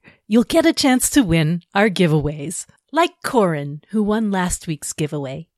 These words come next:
Congratulations, Corin. This time, we're talking about the Three of Cups, Lord of Abundance.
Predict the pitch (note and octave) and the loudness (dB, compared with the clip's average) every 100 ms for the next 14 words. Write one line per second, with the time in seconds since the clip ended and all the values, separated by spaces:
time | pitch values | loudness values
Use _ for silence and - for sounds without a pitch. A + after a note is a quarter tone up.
0 | _ D#4 E4+ F#4+ - A#3+ G3 G3 D#3 C#3+ | _ -2 2 2 2 0 0 -2 -6 -10
1 | - D3+ E3+ D#3+ E3+ - _ _ F3 E4+ | -10 -8 -6 -8 -12 -16 _ _ 0 0
2 | - - D#3+ E3+ F#3 _ _ _ _ A3+ | 0 -2 -2 -2 -4 _ _ _ _ -4
3 | D#4 - F4+ - E4+ D#4+ G#3+ G3+ - - | -2 0 -2 -2 -4 0 0 0 -2 -4
4 | - F3 F#3 F3+ - D#3+ D3 - - - | -4 -2 0 -2 -4 -6 -6 -8 -10 -12
5 | - B3 F4 E4 D#4 C#4+ A#3+ A#3+ F3 - | -14 0 4 4 2 0 -2 -2 -4 -6
6 | - D#3 C#3+ D3+ D#3+ - - | -4 -2 -4 -8 -12 -12 -12